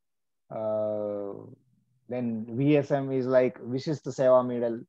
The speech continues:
right? S M is like Seva Medal, fine. So these are the,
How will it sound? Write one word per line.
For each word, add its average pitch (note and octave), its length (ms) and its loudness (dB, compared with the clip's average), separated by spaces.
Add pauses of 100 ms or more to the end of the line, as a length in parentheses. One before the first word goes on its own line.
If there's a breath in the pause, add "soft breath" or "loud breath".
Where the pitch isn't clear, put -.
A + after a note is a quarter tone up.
(260)
right? B2 180 -4 (420)
S C3+ 200 0
M C#3+ 160 4
is C3 140 0
like C3 360 4 (160)
Seva A#2+ 420 2
Medal, A2 340 -4 (480)
fine. B2+ 220 -6 (220)
So A2 420 -4
these A#2+ 160 0
are B2 160 4
the, D#3 200 0